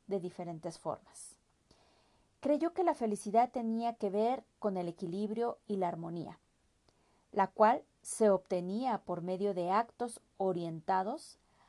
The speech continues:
a la autorrealización de la persona. Creyó también que la felos-, felicidad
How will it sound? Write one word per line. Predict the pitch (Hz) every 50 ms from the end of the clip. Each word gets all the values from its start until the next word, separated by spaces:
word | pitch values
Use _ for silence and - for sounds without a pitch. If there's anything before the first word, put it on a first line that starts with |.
| _ _ _
a | - 196 190
la | 185 - - - _ _ _
autorrealización | 226 247 269 294 302 294 _ - 269 277 269 240 226 208 208 196 202 - - 214 202 - - - 175 175 165
de | 170 175
la | 175 175
persona. | - - 202 202 - - 208 185 147 - - _ _ _ _ _ _ _ _ _ _ _ - _ _ _ _ _ _ _ _ _
Creyó | - 208 196 196 214 220
también | 220 254 262 247 226 214 202 196 202 233 302 349 _ _ _
que | 226 214
la | 202 190
felos-, | - 202 180 180 175 - - - _ _ _ _
felicidad | - 196 175 175 165 - 185 175 170 165 170 214